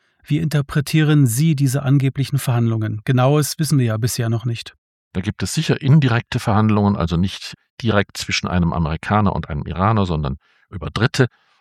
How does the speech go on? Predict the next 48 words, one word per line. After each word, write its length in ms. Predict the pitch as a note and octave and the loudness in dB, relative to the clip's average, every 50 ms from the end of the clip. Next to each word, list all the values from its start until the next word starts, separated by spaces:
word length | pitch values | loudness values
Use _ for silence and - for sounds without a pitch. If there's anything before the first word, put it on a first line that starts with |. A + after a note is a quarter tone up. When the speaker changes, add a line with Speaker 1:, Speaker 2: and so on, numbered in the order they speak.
| _ _ | _ _
Speaker 2:
Und 280 | - D#2 A#2 F3+ - - | -4 -2 -2 0 0 0
da 60 | - | 0
ist 160 | - A2 - | 0 0 -4
es 100 | - - | -6 -4
durchaus 340 | - D#3 - - G#2+ - - | -2 -2 -2 -2 -2 0 0
möglich, 360 | G2+ G#2 A#2+ - - A2 - | 0 0 0 0 -4 -4 -4
dass 220 | - E2+ - - | -2 -4 -2 0
man 160 | - F#2 F#2 E2+ | 0 0 2 2
dann 140 | F2 F2 | 2 0
eine 200 | - - E2+ F2 | 0 0 -2 -2
Pattsituation 760 | - - G#2 G2+ - - G#2 - - F2+ - - - - - - | -2 -2 -2 -4 -2 -4 -6 -4 -4 -4 -4 -4 -4 -4 -4 -2
als 200 | F#2 F2 - - | -4 -6 -4 -4
Erfolg 380 | G2+ F2+ - - G#2 A2 - | -6 -6 -4 -4 -4 -4 -4
verkaufen 560 | - - - - - F#2+ B2 - - D3+ C3 | -4 -6 -4 0 0 0 0 0 0 -2 -2
wird. 200 | A#2+ B2+ B2 - - _ _ _ _ _ _ _ _ _ | 0 0 -2 -2 -6 _ _ _ _ _ _ _ _ _
Darin 280 | - G2 F2+ G2 G2 F#2+ | 0 0 2 2 2 0
ist 180 | - F#2+ - - | 0 -2 -2 -2
ja 140 | F#2+ F2 | 0 0
der 240 | - - E2+ C#2+ E2 | 0 0 -2 -2 -4
U-S-Präsident 540 | - D#2+ D#2 - - - E2+ D#2+ D#2 - - | -4 -6 -8 -6 -4 -4 -4 -4 -4 -6 -6
groß, 320 | - E2+ F#2 C3 C#3 - | -6 -2 0 0 0 0
dass 180 | - F2 - - | -2 -4 -2 -2
er 200 | F2+ F2 F2 - | -2 -2 -2 -4
jeweilige 520 | - - G2+ G2 G2+ G2+ F2+ F2 F2 - F2 | -8 -10 -6 -2 0 0 0 0 -2 -6 -4
Situationen 680 | - G#2 - - F2 - - - F#2+ G2 A2+ G#2+ G2 | -4 -2 -2 0 -2 -2 -2 -2 0 2 2 2 2
als 260 | F#2+ F2+ E2+ - - - | 0 -2 -6 -6 -8 -8
das 140 | G2 F#2 | -8 -6
Bestmögliche 640 | - - F#2 - - - F#2 A2+ B2 - - - - - | -4 -4 -4 -4 -4 -4 -4 -4 -4 -4 -4 -4 -2 -2
und 120 | F2+ F2 | -2 -2
das 100 | F2+ - | -4 -4
von 140 | - - - - | -6 -8 -8 -4
ihm 240 | - A2 A#2 A2 G2 | 0 0 0 0 0
Erreichte 540 | G2 F#2 F2 F2+ F2+ G2 G#2 - - - F#2+ - _ _ _ _ - | 0 -2 0 2 2 2 0 0 0 -2 -2 -2 _ _ _ _ 0
darstellt. 520 | G#2 G2+ A#2+ A#2+ - - C3 B2 B2 - | 2 2 2 2 0 0 0 0 0 0
Also 160 | - G#2 G2+ F#2+ | -2 -2 -2 0
das 180 | - A2 A#2+ - | 0 -2 -2 0
könnte 240 | - C#3 B2 - | 0 0 2 2
man 160 | B2 G2 G2 G#2+ | 4 4 2 2
sich 120 | - - | 0 -2
schon 180 | - G#2 G2 G2 | -2 -2 -2 -2
vorstellen, 400 | - - G2 - - F#2 F2+ E2+ | -2 -4 -6 -4 0 0 0 0
dass 140 | E2+ F2+ | 0 0
da 100 | - - | -2 -2
eine 200 | - F2 E2+ D#2+ | 0 0 0 0
fünfundvierzig 720 | - - - G#2 G2+ - - - - - - - - F#2 - | -2 -2 -4 -4 -4 -4 -4 -8 -8 -8 -8 -6 -8 -8 -4
Tage 360 | - F#2+ E2+ F#2+ - F#2 E2 - | 0 0 0 0 0 -4 -4 -2
Waffenruhe 440 | F#2 E2+ E2+ - - E2+ F#2+ F#2 F#2 | -2 -2 -2 -4 -6 -6 -4 -4 -4
kommt, 300 | - - E2+ E2 G2 - | -2 0 0 0 0 -2